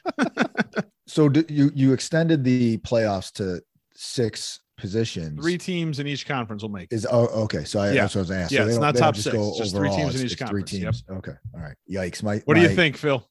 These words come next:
Speaker 2: the best I can do is to end the regular season seven and seven,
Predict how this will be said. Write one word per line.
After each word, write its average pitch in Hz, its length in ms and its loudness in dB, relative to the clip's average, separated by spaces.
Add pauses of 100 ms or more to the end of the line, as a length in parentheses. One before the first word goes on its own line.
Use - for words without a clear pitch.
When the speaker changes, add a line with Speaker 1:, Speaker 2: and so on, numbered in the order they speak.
Speaker 2:
the 123 120 4
best 127 320 6
I 131 80 8
can 131 160 4
do 127 200 8
is 113 180 4
to - 160 -6
end 120 140 6
the 120 80 6
regular 117 320 6
season 110 360 2
seven 110 420 2
and 113 160 2
seven, 85 480 -2